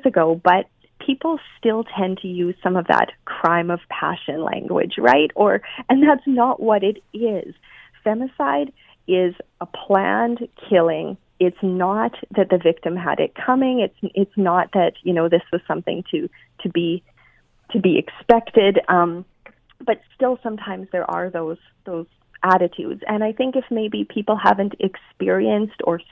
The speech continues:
seen or, or had someone in their life experience,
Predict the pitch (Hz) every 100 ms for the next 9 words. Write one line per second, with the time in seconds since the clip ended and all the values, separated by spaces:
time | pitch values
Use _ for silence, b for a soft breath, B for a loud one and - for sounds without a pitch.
0 | - 196 185 185 190 - 170 170 170 B
1 | B - 190 220 196 - 185 175 165 160
2 | 160 127 120 - - - - _ - 277
3 | 302 170 69 -